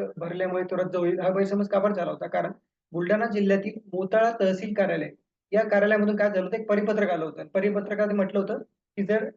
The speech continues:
अर्ज मराठी भाषेत भरला तर तो नामंजूर होणार आहे. तर त्याच्यामुळे त्यांनी स्वतः आता समोर येऊन हे सांगितलं आहे की हे परिपत्रक चुकीचं होतं आणि असं कुठलंही, अ, असं होणार नाही.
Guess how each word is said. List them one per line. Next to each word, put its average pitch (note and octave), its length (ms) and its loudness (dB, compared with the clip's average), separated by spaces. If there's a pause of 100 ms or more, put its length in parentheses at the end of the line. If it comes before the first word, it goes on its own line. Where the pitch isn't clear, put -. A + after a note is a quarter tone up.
अर्ज F#3 240 0
मराठी G3 400 2
भाषेत G3+ 200 0
भरला F3 320 -4
तर G3 180 -4
तो G#3 160 -2
नामंजूर F#3 420 2
होणार F3 220 -2
आहे. E3 240 -2
तर - 360 -20
त्याच्यामुळे G#3+ 400 -4
त्यांनी G#3+ 160 -2
स्वतः F#3+ 300 0
आता G3+ 160 0
समोर F#3+ 240 2
येऊन G3 140 2
हे G#3 60 -2
सांगितलं F3 380 -4
आहे E3 180 -2
की - 420 -8
हे F#3 80 2
परिपत्रक F#3+ 560 0
चुकीचं G3 320 -2
होतं F3 320 -2
आणि F#3 120 -6
असं F3+ 240 -4
कुठलंही, G3 580 -4
अ, F3 260 2
असं F3 140 -2
होणार G3 280 2
नाही. E3+ 320 -6